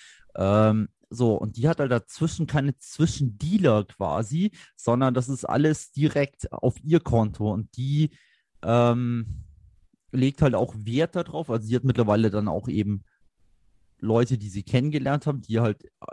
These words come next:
über ihre Plattform das machen, wo sie aber auch dafür sorgt, dass die halt auch dementsprechend normal bezahlt werden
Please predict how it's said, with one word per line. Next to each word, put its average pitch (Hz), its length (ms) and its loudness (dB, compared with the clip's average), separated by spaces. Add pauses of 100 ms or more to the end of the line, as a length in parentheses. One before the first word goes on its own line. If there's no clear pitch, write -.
über 117 260 0
ihre 135 240 0
Plattform 151 560 -4
das 143 240 -6
machen, 143 520 -4
wo 120 100 -2
sie 120 160 0
aber 107 180 0
auch - 160 -6
dafür 113 320 -4
sorgt, 117 260 -4
dass 120 140 -2
die - 140 -2
halt 110 160 2
auch - 340 -8
dementsprechend 117 920 -2 (220)
normal 117 420 2
bezahlt 147 580 -2
werden 123 400 -2